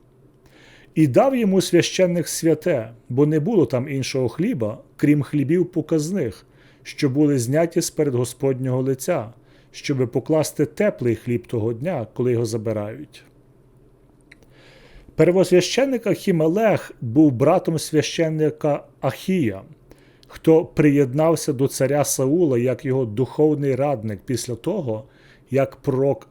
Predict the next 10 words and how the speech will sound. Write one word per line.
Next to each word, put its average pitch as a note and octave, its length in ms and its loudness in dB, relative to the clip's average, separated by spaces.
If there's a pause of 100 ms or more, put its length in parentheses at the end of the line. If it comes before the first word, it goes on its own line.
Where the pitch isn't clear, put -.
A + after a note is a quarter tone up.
Самуїл C3+ 680 0
полишив C3 460 -2
царя G#2+ 280 -8
Саула. G#2 500 -10 (1700)
Первосвященник F3+ 1080 4
Ахімелех D#3+ 960 2 (100)
був D3+ 480 4 (340)
правнуком D3+ 920 2 (140)
первосвященника D3+ 1120 -2 (120)
Ілія, A#2+ 540 0